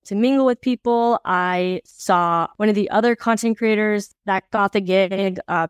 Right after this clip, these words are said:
Burry Lurkin. He was there, like, doing interviews with people. And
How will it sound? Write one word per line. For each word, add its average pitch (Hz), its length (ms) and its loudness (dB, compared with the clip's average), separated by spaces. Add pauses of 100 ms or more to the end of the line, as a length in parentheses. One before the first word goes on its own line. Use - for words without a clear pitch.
(160)
Burry 226 300 2
Lurkin. 202 520 0
He 202 80 -6
was 196 200 -2
there, 185 260 2
like, 170 160 -4
doing 170 380 -6
interviews 240 600 0
with 226 140 0
people. 208 800 0
And 196 360 -2